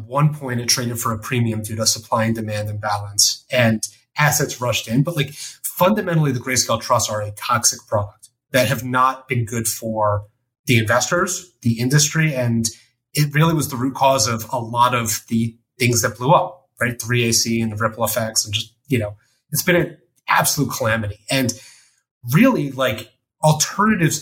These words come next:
to G B T C and the Grayscale Trust should have been approved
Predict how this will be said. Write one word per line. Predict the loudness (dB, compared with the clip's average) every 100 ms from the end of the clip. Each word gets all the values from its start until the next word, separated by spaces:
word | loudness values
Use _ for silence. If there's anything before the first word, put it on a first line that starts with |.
| -2
to | 0 2
G | 2 0
B | -2
T | -4 -2
C | -2 0
and | -2
the |
Grayscale | -2 -2 -2 -4 -4
Trust | -2 0 -2 -4 _ _
should | -4 0 2 2
have | 2 -2
been | -2 -2
approved | -4 -4 -2 0 0